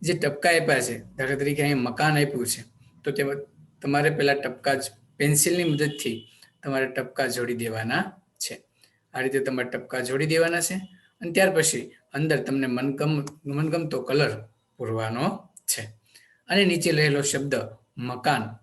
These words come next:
તે વાંચવાનું છે. અહીં લખ્યું છે મકાન, તો તમારે તેનું વાંચન કરવાનું છે. એવી જ રીતે બાજુમાં આપેલા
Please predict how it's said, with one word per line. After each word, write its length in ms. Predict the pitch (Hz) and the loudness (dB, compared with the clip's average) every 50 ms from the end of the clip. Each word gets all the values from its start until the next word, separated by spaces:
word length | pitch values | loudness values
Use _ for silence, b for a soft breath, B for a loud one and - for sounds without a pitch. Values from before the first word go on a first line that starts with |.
| _ - | _ -4
તે 80 | - 147 | 0 2
વાંચવાનું 520 | 143 147 147 147 - 117 110 107 107 107 | 2 4 2 2 0 -2 -4 -4 -4 -4
છે. 280 | 107 - - - - _ - | -4 -6 -8 -10 -16 _ -12
અહીં 100 | 123 123 | -8 -6
લખ્યું 240 | 131 127 127 143 139 | -6 -4 -4 -2 -2
છે 120 | - 143 | -2 -2
મકાન, 1160 | 120 113 113 117 123 127 131 147 170 185 190 - - - - 107 117 117 117 120 127 135 143 123 107 107 - b b b b b b b | -2 -2 -2 -2 -2 -4 -4 -4 -4 -4 -6 -10 -14 -10 -8 -6 -6 -4 -4 -4 -2 -2 -2 -2 -4 -8 -12 b b b b b b b
તો 80 | - 131 | -12 -10
તમારે 360 | 127 - 120 120 117 117 117 | -8 -6 -4 -2 -2 -2 -4
તેનું 760 | 113 113 131 131 160 208 214 - - - - 156 180 - - | -4 -2 2 2 4 2 2 -2 -8 -10 -8 -4 -2 -2 -2
વાંચન 460 | 127 120 120 120 123 120 - 151 143 131 | -2 -2 -2 -2 0 2 2 2 2 2
કરવાનું 480 | - 127 120 113 113 113 113 113 110 | 0 -2 -4 -2 -2 -4 -4 -4 -6
છે. 140 | 110 - - - b b b b b b b b b _ _ _ _ _ _ _ _ _ _ _ _ _ _ - 185 | -6 -8 -8 -10 b b b b b b b b b _ _ _ _ _ _ _ _ _ _ _ _ _ _ 2 4
એવી 220 | 185 202 214 202 | 6 8 8 6
જ 100 | - 165 | 6 4
રીતે 260 | 160 165 151 160 147 | 2 2 2 2 2
બાજુમાં 540 | 135 135 131 131 135 139 147 151 156 151 139 | 4 4 2 2 4 4 4 4 4 4 4
આપેલા 500 | 139 - - 151 135 135 123 113 113 | 2 0 2 4 4 4 4 2 -2